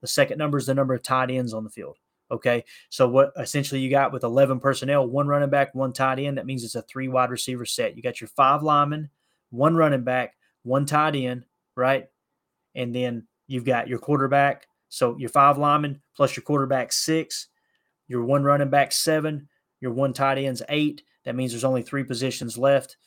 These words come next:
um, you know, to fill out that eleven. And that means it's a three wide receiver set. It's just a quick, easy way for coaches to relay, relay that information of the personnel going onto the field. You know, on the offensive side of the ball, just a little insight here.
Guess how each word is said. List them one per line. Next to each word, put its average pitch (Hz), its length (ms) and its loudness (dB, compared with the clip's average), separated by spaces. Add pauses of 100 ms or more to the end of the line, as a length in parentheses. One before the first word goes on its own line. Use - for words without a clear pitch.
(240)
um, 117 340 -4
you 120 120 -2
know, 117 100 -2
to 120 160 -6
fill 127 220 4
out 120 160 2
that 120 140 0
eleven. 131 500 0 (400)
And 117 320 -6
that 123 200 0
means 123 200 -4
it's - 100 -6
a 113 60 -12
three 127 180 -6
wide 117 220 2
receiver 117 340 -6
set. - 380 -4 (180)
It's 131 140 -6
just 143 160 -2
a 127 40 -2
quick, 156 420 0 (280)
easy 147 280 2
way 139 180 2
for 135 140 -4
coaches 139 500 2
to 127 100 -6
relay, 135 380 -2 (100)
relay 139 360 2
that 131 180 2
information 127 680 -4 (320)
of 123 220 2
the 120 60 -6
personnel 131 480 2
going 120 260 -2
onto 123 320 -2
the 110 140 -10
field. 117 340 -4
You 127 60 0
know, 117 100 -4 (240)
on 139 140 4
the 139 120 6
offensive 190 360 2
side 147 200 4
of 135 60 -4
the 120 60 -4
ball, 127 240 4
just 131 180 -6
a 147 60 -4
little 139 220 0
insight 139 440 -2
here. 117 240 -6